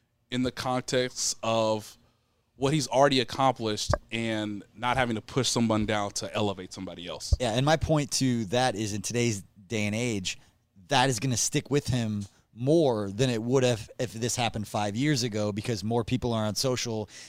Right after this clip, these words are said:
Speaker 2: You've got Pro Football Focus, and you, you make a comment like that in <laughs> the early
Speaker 1: It's
Speaker 2: part of
Speaker 1: everywhere.
Speaker 2: July where nobody's doing anything. There's no news out there. Everyone in the world is gonna aggregate that story. That is gonna be, quote,
Speaker 1: Mm-hmm.
Speaker 2: graphic by every media entity
Speaker 1: Yeah.
Speaker 2: out there, and it probably was.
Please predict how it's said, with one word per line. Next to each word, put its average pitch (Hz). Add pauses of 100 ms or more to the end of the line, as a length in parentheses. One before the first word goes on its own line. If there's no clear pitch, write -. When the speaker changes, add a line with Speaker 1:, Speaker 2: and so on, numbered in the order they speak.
Speaker 2:
You've 113
got 127 (300)
Pro 139
Football 113
Focus, 123
and 104
you, 139 (220)
you 160
make 233
a 185
comment 175
like 151
that 147
in 131 (180)
<laughs> -
the 143
early 175
Speaker 1:
It's 165
Speaker 2:
part 175
of 165
Speaker 1:
everywhere. 165
Speaker 2:
July 147
where 131
nobody's 156
doing 151
anything. 156
There's 131
no 151
news 165
out 156
there. 156 (440)
Everyone 254
in 214
the 185
world 170
is 139
gonna 143
aggregate 135
that 123
story. 127
That 175
is 143
gonna 139
be, 117
quote, 208
Speaker 1:
Mm-hmm. 135
Speaker 2:
graphic 160
by 127
every 165
media 147
entity 131
Speaker 1:
Yeah. 151
Speaker 2:
out 113
there, 117
and 120
it 117
probably 143
was. 120